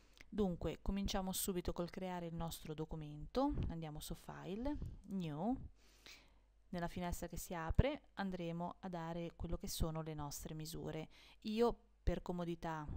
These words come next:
e per farvelo vedere bene farò un documento ottocento per seicento in modo che la scritta si possa vedere molto evidenziata. La risoluzione va benissimo anche a settantadue pixel.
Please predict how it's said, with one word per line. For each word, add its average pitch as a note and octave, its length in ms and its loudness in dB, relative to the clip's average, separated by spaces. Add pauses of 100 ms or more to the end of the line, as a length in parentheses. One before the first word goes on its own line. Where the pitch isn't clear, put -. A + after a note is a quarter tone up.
(140)
e D3+ 500 -12
per D#3+ 140 -2
farvelo D#3+ 360 -2
vedere D#3 320 -2
bene E3 500 -4 (100)
farò F3+ 320 -2
un F3 80 -2
documento F3 480 -2
ottocento E3 440 -4
per D3+ 160 -4
seicento D#3+ 840 -2
in F3+ 100 -6
modo D#3+ 280 -6
che E3 120 -10
la D#3+ 80 -8
scritta D#3+ 440 -6
si - 160 -6
possa D#3 300 -2
vedere D3+ 540 -8
molto E3+ 280 -6
evidenziata. D#3 680 -4 (360)
La F#3+ 120 4
risoluzione F#3 640 0
va E3 140 -2
benissimo E3 480 -4
anche D#3+ 160 -6
a E3 40 -6
settantadue D#3 540 -6
pixel. B3+ 580 -2